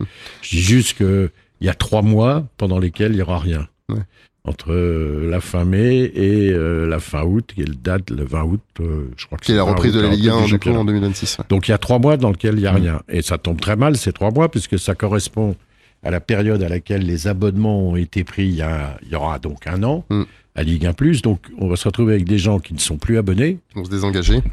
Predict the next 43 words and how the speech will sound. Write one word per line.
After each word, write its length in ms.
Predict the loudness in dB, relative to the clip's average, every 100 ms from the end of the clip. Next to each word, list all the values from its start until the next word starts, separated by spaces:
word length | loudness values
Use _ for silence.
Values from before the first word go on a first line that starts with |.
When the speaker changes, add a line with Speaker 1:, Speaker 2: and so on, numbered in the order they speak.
| -6
Speaker 1:
Et 360 | 0 2 2 0 -4
qui 320 | 0 2 2
Speaker 3:
Qui 40 | 0
Speaker 1:
vont, 240 | 0 0
Speaker 3:
vont 40 |
peut-être 120 | 2 2
Speaker 1:
n'ont 60 |
Speaker 3:
se 80 | 2
lasser. 220 | 2 4 4
Speaker 1:
aucune 100 | 4
raison 480 | 4 4 4 4 4
de 100 | 2
relancer 540 | 2 2 2 2 2
leur 160 | 2 0
abonnement, 400 | 0 0 2 0
parce 160 | 0
que 80 | -2
de 60 | -2
toute 180 | -2
façon, 340 | -2 -2 0 0
euh, 400 | 2 2 0 0
l'écran 340 | -2 -2 -4
sera 200 | -2 0
noir. 340 | 0 0 -2 -4
Donc, 140 | 0 2
Speaker 3:
Mm. 200 | 4 0
Speaker 1:
euh, 220 | -2 -4 -8 -14 -18 -10
donc 180 | -8 0
oui, 180 | 2 4 2
il 60 |
fallait 480 | -2 0 4 4 2 -2 _ _ _ _ -4
idéalement 520 | 0 2 2 2 0
trouver 260 | -2 0 0
une 80 | 0
alternative. 600 | -2 -4 -4 -6 -10 -6
Est-ce 200 | -4 -2
que 100 | -2
ce 220 | -4 -2 -4
dossier 580 | -2 -2 -2 0 0
va 140 | 0 0
aller 100 | 0
au 140 | -2
bout ? 340 | -2 0 0